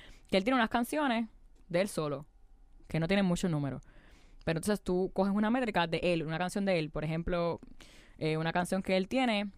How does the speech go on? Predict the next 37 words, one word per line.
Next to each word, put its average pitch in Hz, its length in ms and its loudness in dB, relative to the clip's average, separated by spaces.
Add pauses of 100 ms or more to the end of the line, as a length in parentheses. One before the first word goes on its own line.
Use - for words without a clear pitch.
(140)
que 160 80 0
sale, 170 280 0
tiene 165 260 0
Lunay, 208 500 0 (320)
tiene 160 340 -4
a 165 100 0
Lenny 170 200 -2
Tavares, 202 480 4 (400)
tiene 170 160 2
a 165 100 2
Jun, 220 340 4 (320)
no 139 80 -6
me 139 60 -2
acuerdo 147 180 0
lo 151 120 0
que 156 60 -2
es 156 60 0
la 151 60 0
otra 151 160 -4
persona, 151 380 -2
mala 143 200 -4
mía, 196 220 -4 (300)
y 160 80 -2
Vélez. 156 340 -2
Y 165 80 -4
esa 165 180 -2
canción 233 600 -2
tiene 208 300 -2
millones 170 680 -4
y 202 60 -4
millones 190 320 -4
y 180 40 -4
millones 151 320 -6
de 170 120 -4
views 196 420 -6
en 160 140 -6
YouTube. 151 280 -6